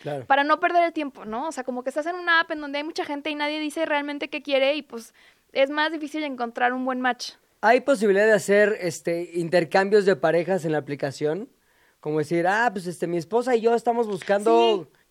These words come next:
Speaker 1: quién quiera unirse a la fiesta".
Speaker 2: Sí, sí, sí, justo hay muchos perfiles que son en pareja
Speaker 1: Ujú.
Speaker 2: y ahí ponen fotos de las dos personas, idealmente, ¿no? O sea,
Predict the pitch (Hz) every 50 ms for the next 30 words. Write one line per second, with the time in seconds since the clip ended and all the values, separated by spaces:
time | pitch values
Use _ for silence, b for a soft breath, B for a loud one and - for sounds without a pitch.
0 | _ _ - 202 214 220 208 233 233 226 220 214 202 202 214 220 220 208 220 190
1 | 165 - - 185 196 190 - - 143 120 - 330 349 392 392 370 370 - - 381
2 | 381 - 370 339 - - 349 349 349 339 339 320 - 349 - - 320 285 285 285
3 | 285 285 - 294 - 262 254 262 277 285 294 285 285 294 - 277 262 294 466 _
4 | _ - 170 147 160 160 160 156 135 - 262 262 262 269 262 - 277 269 269 262
5 | 254 247 226 220 220 - 247 247 - 262 269 277 254 233 220 214 220 214 _ -
6 | 247 240 - 320 339 339 349 339 339 339 - 277 247 240 233 240 254 262 269 269
7 | 277 - 262 254 254 254 254 294 339 311 262 226 - 226 226 226 226 226